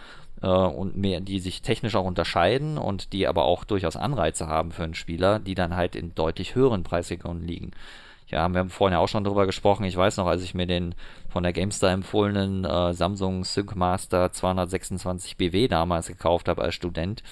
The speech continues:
Das war schon eine teure Investition für mich. Der hat, glaub ich, so dreihundertdreißig mich damals gekostet, so ungefähr.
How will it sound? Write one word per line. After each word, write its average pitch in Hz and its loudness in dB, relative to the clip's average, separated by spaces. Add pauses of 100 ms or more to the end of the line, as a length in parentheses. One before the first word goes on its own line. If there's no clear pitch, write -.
(640)
Das 110 -2
war 98 4
schon 104 2
eine 104 4
teure 117 6
Investition 104 2
für 165 -2
mich. 170 0
Der 92 4
hat, 104 0
glaub 95 0
ich, - -4
so 90 -4
dreihundertdreißig 90 0
mich 123 -6
damals 117 -2
gekostet, - -4
so - -4
ungefähr. 107 2